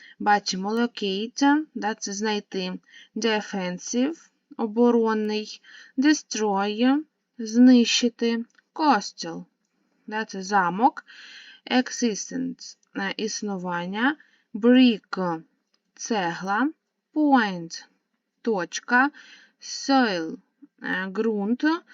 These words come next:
noble, е, це шляхетний. Да, перепишете теж до словничків. Exercise two, match the picture to the word in exercise one. Встановіть відповідність між малюнками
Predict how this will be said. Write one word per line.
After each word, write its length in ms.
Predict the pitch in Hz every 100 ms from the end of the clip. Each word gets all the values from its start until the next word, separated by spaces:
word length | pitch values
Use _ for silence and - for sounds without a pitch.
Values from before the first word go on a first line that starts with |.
| - - _
noble, 800 | 220 226 226 208 190 185 214 262 330 - -
е, 460 | 214 208 202 202 196
це 340 | - 240 247 -
шляхетний. 1200 | - 214 208 - 220 190 - - 160 170 - _ _ _ _ 294
Да, 180 | -
перепишете 880 | 302 214 202 196 277 339 - 247 190 -
теж 280 | 233 269 202
до 140 | 202
словничків. 840 | - 190 185 180 170 - - - _ - - - - - -
Exercise 880 | 247 254 - 214 202 190 190 - -
two, 200 | 320 339
match 340 | 247 220 196
the 160 | 196 -
picture 420 | 285 285 269 247
to 180 | 202 196
the 140 | 185
word 320 | 196 233 254 208
in 200 | 180 180
exercise 600 | 180 - 156 151 - 165
one. 240 | 147 151 - - - _ _
Встановіть 520 | - 269 285 294 294 240
відповідність 760 | 208 208 202 202 196 190 -
між 240 | 185 180 214
малюнками 760 | 240 311 349 320 294 269 262